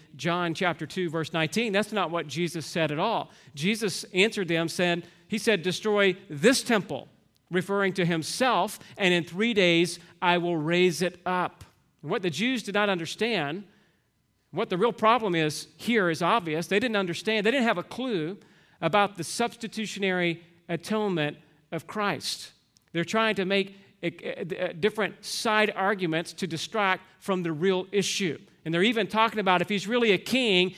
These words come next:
he's gotta come down off the cross and save us, and then we'll believe. Well, my friends, if he would have come down off the cross, none of us in this room today would be able to believe. If Jesus had have accepted this temptation by man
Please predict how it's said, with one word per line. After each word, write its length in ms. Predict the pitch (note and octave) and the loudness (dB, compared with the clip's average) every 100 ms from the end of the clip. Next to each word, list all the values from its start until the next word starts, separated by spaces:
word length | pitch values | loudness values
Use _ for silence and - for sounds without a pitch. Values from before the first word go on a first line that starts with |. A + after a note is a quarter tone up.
| - | 0
he's 180 | A#3 B3 | 2 4
gotta 180 | B3+ G#3 | 2 0
come 300 | - B3+ B3+ | -2 -2 2
down 200 | B3 A#3 | 2 2
off 140 | G#3+ | 0
the 80 | F#3+ | -4
cross 500 | - A#3+ A3 G#3 - - | -4 0 0 0 -4 -6
and 180 | G#3 F#3 | -2 -2
save 440 | - B3+ B3+ C#4 | 0 4 4 6
us, 380 | G#3 D#3+ F3+ - - - | 4 2 0 -8 -10 -10
and 240 | - G3 G3 | 2 4 6
then 200 | A3+ A3 | 4 4
we'll 120 | A3 | 0
believe. 760 | F#3 F#3+ G#3+ F#3 - - - _ _ _ _ _ _ | 2 4 4 2 -4 -14 -20 _ _ _ _ _ _
Well, 120 | D3+ | -4
my 120 | D3 F3 | 0 0
friends, 300 | G3 F3+ D#3+ | 0 -2 -2
if 120 | D3 | -4
he 100 | G3 | -2
would 100 | E3+ | -2
have 140 | D3 - _ _ | -4 -10 _ _
come 200 | G3+ F#3 | -4 0
down 220 | F#3+ F3+ | 0 0
off 160 | E3 D#3 | -2 -4
the 60 | |
cross, 680 | - F#3+ F3+ C#3 - - - _ _ | -10 -6 -6 -8 -10 -12 -14 _ _
none 220 | - E3 F#3+ | -2 0 2
of 120 | C#3+ | -2
us 180 | C#3 E3+ | -4 -4
in 100 | D3+ | -4
this 180 | D3+ | -6
room 200 | D#3+ D3+ | -6 -6
today 460 | C#3+ D3+ D#3+ C#3+ C#3+ _ _ - | -4 -4 -2 -4 -6 _ _ -10
would 120 | D3 | -4
be 160 | D#3 E3 | -4 -2
able 400 | F3 F3+ C#3 - _ _ _ _ _ | -4 -4 -10 -12 _ _ _ _ _
to 100 | D#3+ | -10
believe. 600 | C#3+ C#3 C3 D3+ - - _ _ _ _ _ | -8 -6 -8 -12 -20 -20 _ _ _ _ _
If 140 | E3 A#2+ | -8 -2
Jesus 360 | F3 F#3+ G3 | -2 0 0
had 140 | G3 F#3+ | 2 2
have 100 | E3+ | 0
accepted 600 | - - A3+ A3 G3 - - | -4 2 2 4 -2 -2 -4
this 200 | F3 A3 | 2 2
temptation 640 | - A3+ G#3+ A3 A3 A3 F3+ | 4 0 4 2 4 0 2
by 200 | F#3 F3 | 4 4
man 380 | G3 G#3 F#3 | 4 4 2